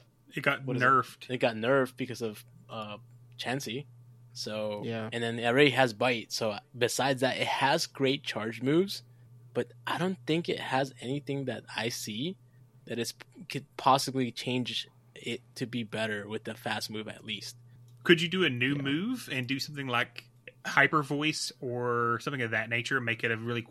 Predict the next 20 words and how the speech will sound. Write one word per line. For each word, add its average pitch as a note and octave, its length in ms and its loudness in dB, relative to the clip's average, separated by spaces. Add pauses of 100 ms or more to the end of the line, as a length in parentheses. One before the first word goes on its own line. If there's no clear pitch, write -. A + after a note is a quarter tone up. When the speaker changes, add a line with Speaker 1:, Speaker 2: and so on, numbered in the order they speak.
(160)
Speaker 1:
quick B2 200 -4
charge A#2+ 360 0
move? E3 360 -8 (360)
Speaker 2:
I B2+ 140 6
was F#3+ 220 4
looking E3 260 2
at A2 240 2
that G#2+ 240 0
Speaker 1:
Or - 20 0
Speaker 2:
too. C3 160 4
And B2+ 120 8
Speaker 1:
Echo C#3+ 120 8
Speaker 2:
maybe E3 120 6
like D3+ 140 6
a C3 60 6
Speaker 1:
Voice? C3 100 4
Speaker 2:
move D3+ 480 2 (160)
that's B2+ 220 2
not B2+ 240 4
a, B2 140 2